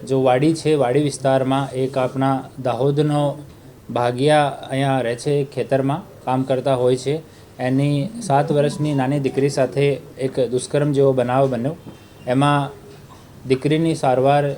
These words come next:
જનાના હોસ્પિટલ રાજકોટ ખાતે ચાલુ છે અને હવે આજની તારીખમાં, અ, અ, દીકરી નોર્મલ છે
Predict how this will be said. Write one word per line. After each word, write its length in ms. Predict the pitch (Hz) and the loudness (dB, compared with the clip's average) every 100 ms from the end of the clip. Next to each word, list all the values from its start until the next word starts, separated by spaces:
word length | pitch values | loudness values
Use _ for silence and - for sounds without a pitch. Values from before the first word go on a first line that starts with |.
| - - - - - 135 | -10 -20 -20 -20 -14 -6
જનાના 320 | 123 135 147 | -2 0 2
હોસ્પિટલ 400 | 127 147 143 139 | 0 0 0 0
રાજકોટ 440 | 131 120 143 143 | 0 0 -4 -2
ખાતે 220 | 135 131 | -2 -2
ચાલુ 300 | 139 120 123 | 0 0 0
છે 200 | 139 156 175 - - - - | -2 -4 -8 -12 -20 -20 -12
અને 380 | 127 131 139 139 131 | -4 0 0 -2 -4
હવે 240 | 120 131 151 | -2 2 4
આજની 320 | 127 127 139 | 2 0 -2
તારીખમાં, 640 | 135 131 131 135 131 127 | 0 0 0 -2 -2 -4
અ, 320 | - 113 110 117 - | -8 -12 -12 -16 -14
અ, 160 | 123 120 117 | -10 -10 -8
દીકરી 260 | 117 139 | -2 0
નોર્મલ 400 | 139 131 135 156 | 4 2 2 0
છે 460 | 143 165 185 - | 0 -4 -4 -12